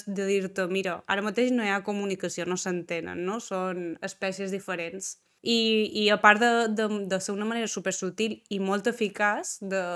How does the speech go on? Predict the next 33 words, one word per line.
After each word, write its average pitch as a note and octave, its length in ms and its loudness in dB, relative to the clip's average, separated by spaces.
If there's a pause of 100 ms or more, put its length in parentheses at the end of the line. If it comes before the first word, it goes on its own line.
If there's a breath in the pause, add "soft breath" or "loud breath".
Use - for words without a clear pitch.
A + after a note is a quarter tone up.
(120)
de F3 320 -2
transmetre F3+ 560 -2 (220)
en, F#3 180 -4
en F#3+ 240 -4
el F3+ 100 -6
públic, A3+ 380 -2 (380 loud breath)
tant G3+ 300 0
adult G3 560 2
com E3+ 500 -4
infantil, F3+ 800 -2
crec, G3 380 -4 (160)
també A3 240 4
és A3+ 80 4
graciós, G3 600 0
no? F#3+ 220 0
Perquè G3+ 260 -2
és G3+ 60 2
graciós G#3 320 2
aquest G3+ 320 -2
canvi, G#3+ 480 4
aquest, G3 340 2
es, F#3+ 340 2 (320)
es G3 100 -2
contrast G3+ 760 4
d'expressions G3 960 0
i G3 100 2
de F#3 160 0
la F#3+ 120 -4
forma G3 400 -2
de F#3 180 0
xerrar F3+ 480 2
o F#3+ 100 4
de, F#3 140 2